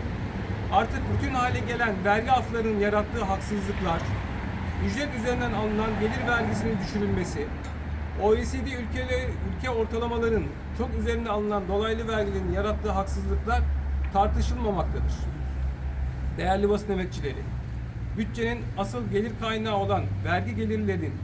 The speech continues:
har vurup har-, harman savururcasına bu kadar kötü kullanılması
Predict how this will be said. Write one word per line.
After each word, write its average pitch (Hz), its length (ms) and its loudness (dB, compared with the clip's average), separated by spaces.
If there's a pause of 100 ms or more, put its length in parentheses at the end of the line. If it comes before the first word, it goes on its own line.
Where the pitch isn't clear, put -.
(260)
har 214 180 2
vurup 208 280 0 (100)
har-, 185 160 2 (320)
harman 208 340 -2
savururcasına 202 800 -2 (100)
bu 175 100 -4
kadar 196 320 -2
kötü 190 260 -4
kullanılması 170 580 -2